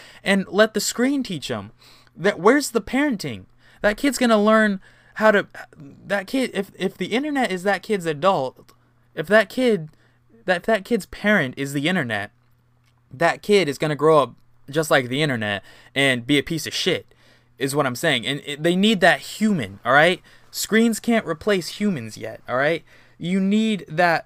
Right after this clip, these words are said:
adult who has emotions, who can actually teach you based on a certain situation, all right? The internet can't teach you based on certain situations. Like, yeah, you can go to YouTube and learn how to do a certain thing,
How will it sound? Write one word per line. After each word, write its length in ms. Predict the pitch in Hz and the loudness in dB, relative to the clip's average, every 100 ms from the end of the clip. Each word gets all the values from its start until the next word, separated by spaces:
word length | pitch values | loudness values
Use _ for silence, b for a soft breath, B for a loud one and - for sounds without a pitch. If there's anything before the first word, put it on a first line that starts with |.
| _ - | _ -4
adult 680 | 147 123 175 196 160 - | -4 0 6 8 6 0
who 180 | 143 170 | -4 -2
has 260 | 175 165 151 | 2 2 2
emotions, 840 | 143 135 175 185 - 147 117 101 | 0 2 2 2 -2 -4 -8 -8
who 100 | 165 | -8
can 180 | 160 175 | -4 -2
actually 540 | 180 - 170 165 139 - b b b b | -4 -4 -2 -2 -2 -6 b b b b
teach 340 | - 208 - | -4 -4 -4
you 100 | 190 | -4
based 380 | 147 175 180 - | -2 -2 0 -2
on 100 | 175 | -4
a 60 | 151 | -4
certain 300 | - 175 151 | -6 -6 -6
situation, 760 | 170 156 139 135 160 - 107 | -10 -8 -6 -4 -4 -6 -10
all 120 | 98 113 | -8 -4
right? 260 | 139 156 | -4 -6
The 160 | 135 156 | -6 -4
internet 400 | 196 196 160 - | -2 0 -2 -4
can't 240 | 180 143 | -8 -8
teach 240 | - 170 - | -10 -10 -6
you 80 | |
based 260 | 135 147 147 | -2 -2 -2
on 120 | 135 | -6
certain 260 | - 127 123 | -6 -6 -6
situations. 800 | 127 - 131 185 165 110 - - B B B 165 | -10 -6 0 0 0 -8 -14 -20 B B B -2
Like, 200 | 156 202 | 0 2
yeah, 120 | 170 | 2
you 160 | 156 | 0
can 80 | 180 | -4
go 120 | 170 | -2
to 80 | 156 | -2
YouTube 440 | 139 180 - 170 147 | -4 -10 -8 -8 -6
and 240 | 139 139 | -6 -2
learn 260 | 165 170 151 | 0 0 -2
how 240 | 156 156 | -2 -2
to 180 | 143 139 | -4 -8
do 280 | 123 185 170 | -4 -2 -2
a 40 | |
certain 300 | - 135 123 | -2 -4 -6
thing, 380 | - 127 117 | -6 -6 -6